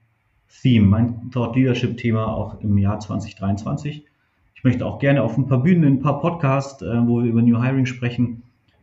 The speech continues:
Ähm, sowas wie, wie heute hier möchte ich gerne auch nächstes Jahr öfter machen, um da ein gutes, rundes Bild an, an Content-Produktion, an Owned Content-Produktion auch, auch, ähm,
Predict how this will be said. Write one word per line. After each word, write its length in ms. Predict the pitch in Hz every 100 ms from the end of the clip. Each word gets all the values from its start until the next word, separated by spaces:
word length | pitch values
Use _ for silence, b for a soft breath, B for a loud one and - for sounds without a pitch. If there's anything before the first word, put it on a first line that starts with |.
| -
Ähm, 360 | 110 107 104 95 - - 113 -
sowas 360 | 117 127 127 131
wie, 240 | 131 123
wie 80 | 127
heute 240 | 143 165
hier 400 | 127 143 151 151 -
möchte 200 | 139 -
ich 120 | -
gerne 200 | 120 117
auch 80 | 120
nächstes 320 | 123 - -
Jahr 100 | -
öfter 220 | - -
machen, 300 | 120 113 117 - b b b -
um 140 | 117
da 220 | 113 113
ein 60 | 117
gutes, 360 | 135 123 -
rundes 300 | 127 139 123
Bild 400 | - 131 143 135
an, 260 | 101 113 113
an 340 | 110 - - - _ _ _
Content-Produktion, 1200 | - 139 131 113 - 123 113 - - 117 120 120
an 160 | 120 117
Owned 440 | 117 135 147 147
Content-Produktion 920 | - 131 135 127 127 120 - - 113 113
auch, 220 | 107 - _ _ _ _ _ -
auch, 380 | 110 110 110 -
ähm, 440 | 104 107 104 98